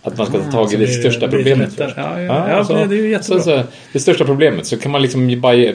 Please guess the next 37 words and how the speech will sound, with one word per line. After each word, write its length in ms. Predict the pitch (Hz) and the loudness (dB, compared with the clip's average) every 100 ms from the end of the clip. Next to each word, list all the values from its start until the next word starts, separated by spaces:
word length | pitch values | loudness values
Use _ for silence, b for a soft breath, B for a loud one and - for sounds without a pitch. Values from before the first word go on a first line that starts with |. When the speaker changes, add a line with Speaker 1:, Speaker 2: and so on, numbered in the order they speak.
| 110 | 0
Speaker 1:
man 220 | 151 151 | 0 0
hoppar 260 | 151 165 165 | 0 2 4
ut 340 | 117 - - | 2 -2 -2
på 280 | 135 123 113 110 - | 2 2 2 -2 -6
djupt 340 | 127 127 127 | 0 0 0
vatten, 280 | 113 - - | -4 -4 -10
liksom. 260 | 73 - 110 | -10 -10 -2
Men 100 | 120 | 0
Speaker 2:
Ja. 100 | 107 | 0
Speaker 1:
nu 160 | 120 | 0
är 40 | 123 | 0
det 60 | |
dags 240 | 113 107 101 | 0 -2 -6
att 100 | 95 | -4
ta 80 | 98 | -4
tag 220 | 92 80 | -4 -6
i 20 | |
det 60 | 73 | -12
här, 60 | |
så 80 | 82 | -12
här. 100 | 85 B B | -16 B B
Men, 200 | 143 160 151 B B - | -2 -2 -2 B B -2
men 120 | 156 | 2
det 100 | 170 | 2
som 180 | 170 165 | 2 4
oroar 160 | 160 | 4
mig 240 | 156 160 123 | 4 0 -2
mest, 160 | - - | -4 -6
det 180 | 135 143 | -2 0
som 220 | 151 143 | 0 0
liksom 240 | 135 143 | 0 -2
står 200 | 139 - | -2 -2
överst 420 | 170 170 160 156 | 2 0 0 -2
på 60 | 160 | 0
listan 340 | 143 139 117 | -2 0 0
just 160 | 107 123 | 0 0
nu. 340 | 139 135 135 | 2 4 2